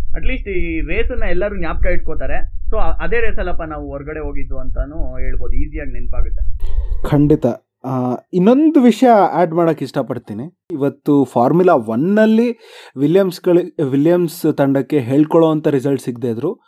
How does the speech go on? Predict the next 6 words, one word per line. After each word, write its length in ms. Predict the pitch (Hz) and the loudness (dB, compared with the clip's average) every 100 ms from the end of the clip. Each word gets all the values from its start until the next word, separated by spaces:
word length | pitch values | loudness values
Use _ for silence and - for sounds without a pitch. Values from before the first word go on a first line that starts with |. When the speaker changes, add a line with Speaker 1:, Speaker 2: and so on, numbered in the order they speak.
| _ _ _ _ _ _ | _ _ _ _ _ _
Speaker 2:
ಫಾರ್ಮುಲಾ 380 | - 147 196 226 | 0 2 4 2
ಟೂ 360 | 180 - 196 220 | 2 2 4 4
ಅಲ್ಲಿ 340 | 165 127 147 - | 2 0 -8 -14
ಸ್ಪ್ರಿಂಟ್ 380 | - 160 180 190 | -6 -6 -4 -2
ರೇಸ್ 260 | 190 180 | -2 -2
ನಡೆದಿದ್ರಲ್ಲಿ 800 | 160 139 127 127 117 101 185 311 | -6 -6 -6 -6 -6 -8 -10 -10